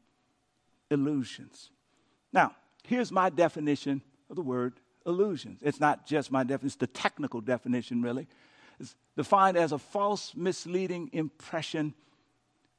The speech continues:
of reality. One of my favorite,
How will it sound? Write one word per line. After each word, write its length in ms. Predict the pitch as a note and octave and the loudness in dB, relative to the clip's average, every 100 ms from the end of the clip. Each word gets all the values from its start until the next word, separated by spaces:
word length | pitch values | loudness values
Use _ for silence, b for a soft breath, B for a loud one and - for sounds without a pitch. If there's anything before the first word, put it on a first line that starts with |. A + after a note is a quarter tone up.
| _ _ _ _ - | _ _ _ _ -6
of 160 | A#2 | -4
reality. 440 | B2+ A#2 G2+ G2+ - _ _ _ _ _ _ _ _ _ - B B | -2 0 -2 -8 -18 _ _ _ _ _ _ _ _ _ -20 B B
One 200 | D3+ G3+ | 4 4
of 80 | G3 | 6
my 400 | D#3+ F3 F#3 F#3 - | 4 6 6 2 -4
favorite, 440 | - F3 D3+ | 0 2 2